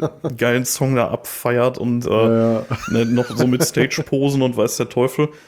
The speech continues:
Speaker 2: Ja, und dann wird er halt auf seinem Zimmer dann mit dem Gürtel von Meatloaf, äh, kriegt er den Hintern versohlt und, äh, Meatloaf reißt die ganzen Poster
Speaker 1: Ja.
Speaker 2: ab.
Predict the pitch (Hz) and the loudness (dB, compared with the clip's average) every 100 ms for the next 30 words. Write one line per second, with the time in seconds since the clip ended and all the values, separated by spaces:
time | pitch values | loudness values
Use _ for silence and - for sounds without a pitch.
0 | - _ _ 117 123 117 123 117 117 135 | -20 _ _ -2 0 0 -4 -6 -2 0
1 | 123 113 120 123 - 127 127 123 - 135 | 0 0 0 0 -2 0 0 0 -2 0
2 | 127 127 127 117 113 131 - 127 - 123 | 2 2 0 -2 0 0 2 0 0 -2
3 | 123 131 123 135 135 127 147 - 123 127 | -2 -2 -2 -2 0 0 0 -2 0 0
4 | 131 135 120 117 135 147 143 139 127 139 | 0 -2 -2 -2 -2 -4 -2 -4 0 2
5 | 151 - 113 123 - 117 117 127 139 123 | 2 0 0 0 2 2 2 2 0 -2
6 | 110 117 143 - 123 127 143 123 - 139 | -2 0 0 -2 -2 -2 0 -2 0 -2
7 | - - - 117 120 - 160 - | 0 0 2 0 0 -2 -4 -6